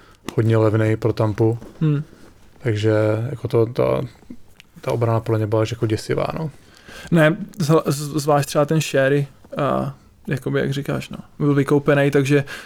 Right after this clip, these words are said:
Speaker 2: nějaký své peníze měl prostě jistý, takže, takže chtěl prostě jakoby jít do týmu, který, který měl šanci na úspěch a tím, že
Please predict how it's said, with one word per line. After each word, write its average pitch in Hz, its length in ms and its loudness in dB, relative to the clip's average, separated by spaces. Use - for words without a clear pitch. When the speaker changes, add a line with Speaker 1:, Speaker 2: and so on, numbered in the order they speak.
Speaker 2:
nějaký 147 260 2
své 147 200 2
peníze 143 400 4
měl 143 160 4
prostě 139 320 0
jistý, 143 360 2
takže, 135 340 0
takže 131 280 -2
chtěl 131 240 -2
prostě 131 580 -2
jakoby 135 600 0
jít 135 240 -2
do 135 100 0
týmu, 139 300 0
který, 135 420 0
který 147 200 2
měl 139 140 2
šanci 139 280 -4
na 139 100 4
úspěch 123 540 0
a 110 240 0
tím, 127 200 -4
že 127 200 -2